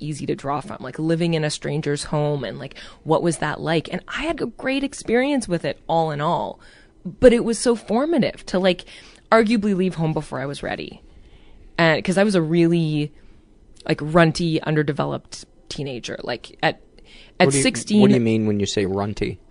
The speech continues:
Speaker 1: Um, like, really, like, a super duper late bloomer. So when I was fifteen, I maybe looked eleven.
Speaker 2: Mm-hmm.
Speaker 1: And, like, it's, uh, that's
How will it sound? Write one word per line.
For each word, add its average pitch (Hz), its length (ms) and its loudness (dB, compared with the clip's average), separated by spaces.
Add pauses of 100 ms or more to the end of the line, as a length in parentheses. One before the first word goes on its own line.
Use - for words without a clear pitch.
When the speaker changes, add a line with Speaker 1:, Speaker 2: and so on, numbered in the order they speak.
Speaker 1:
Um, 196 460 4
like, 220 200 0
really, 226 580 2 (160)
like, 180 200 0
a 170 60 0
super 196 380 -2
duper 175 280 0
late 151 220 -2
bloomer. 147 320 -4
So - 140 -4
when 185 80 4
I 220 60 4
was 247 120 0
fifteen, 170 400 -4
I 156 80 0
maybe 147 260 -2
looked 143 220 -6
eleven. - 580 -10 (240)
Speaker 2:
Mm-hmm. 90 220 -6 (240)
Speaker 1:
And, 170 200 4
like, - 500 -2
it's, - 480 -2 (520)
uh, 151 160 4
that's 196 320 4